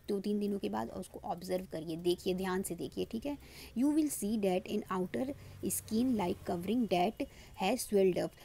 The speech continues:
तो आप देखेंगे कि जो भी चना आप लिए रहेंगे, मटर लिए रहेंगे, ठीक है, जो होता है वो क्या होगा, बाहर से जो होगा उसकी skin जो होगी वो soft हो गई रहेगी। ठीक है, Skin की तरह होगा, वो क्या हो गया होगा, फूल गया रहेगा।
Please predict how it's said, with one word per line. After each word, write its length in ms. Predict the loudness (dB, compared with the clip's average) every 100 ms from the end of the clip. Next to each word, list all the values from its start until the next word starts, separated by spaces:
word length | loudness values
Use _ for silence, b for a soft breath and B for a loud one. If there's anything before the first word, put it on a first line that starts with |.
| -2
तो 60 | 2
आप 160 | 2
देखेंगे 380 | 2 0 0 0
कि 140 | 0 0
जो 200 | 2 2
भी 140 | 0 -6 -8
चना 320 | 0 2 2
आप 140 | 0 0
लिए 200 | 2 2
रहेंगे, 300 | 2 2 0
मटर 280 | 0 0 -2
लिए 240 | 0 0
रहेंगे, 280 | 2 0 0
ठीक 220 | -2 -2
है, 120 | -2 -2 0
जो 320 | 2 2 0 B B -2
होता 180 | 0
है 20 | 0
वो 100 | 0
क्या 180 | 0 0
होगा, 140 | 0
बाहर 340 | 2 2 2 2
से 320 | 2 2 0 -8 -18 -16 -6
जो 80 | -2
होगा 180 | 0 0
उसकी 280 | 0 2 0
skin 360 | 0 2 4
जो 120 | 6 4
होगी 180 | 4
वो 160 | 2 0
soft 420 | 0 0 0 0
हो 80 | 0
गई 160 | 2 2
रहेगी। 260 | 0 0
ठीक 180 | 0 0
है, 100 | 0
Skin 360 | -2 -2 0 0
की 100 | -2
तरह 200 | -2 0
होगा, 140 | -2
वो 120 | -2
क्या 180 | -2 -2
हो 60 | 0
गया 100 | 0
होगा, 80 | -2
फूल 240 | -2 2 4
गया 240 | 4 2
रहेगा। 420 | -2 -6 -6 -6